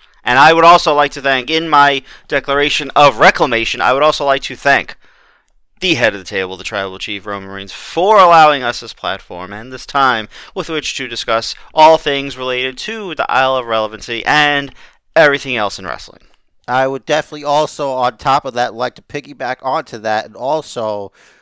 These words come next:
Speaker 2: again, thank the tribal chief for giving Rich the Riz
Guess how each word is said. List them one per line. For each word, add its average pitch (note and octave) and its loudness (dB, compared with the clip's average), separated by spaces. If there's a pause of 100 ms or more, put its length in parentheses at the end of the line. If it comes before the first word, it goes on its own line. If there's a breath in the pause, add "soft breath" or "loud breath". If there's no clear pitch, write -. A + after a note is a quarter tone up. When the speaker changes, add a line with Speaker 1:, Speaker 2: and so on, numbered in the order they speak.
(220 soft breath)
Speaker 2:
again, D#3+ -2
thank C3+ -2
the B2 -20
tribal B2 -4
chief A2+ -14 (260)
for A#2 -16
giving D#3 -10
Rich D3+ -12
the D3 -14
Riz B2+ -4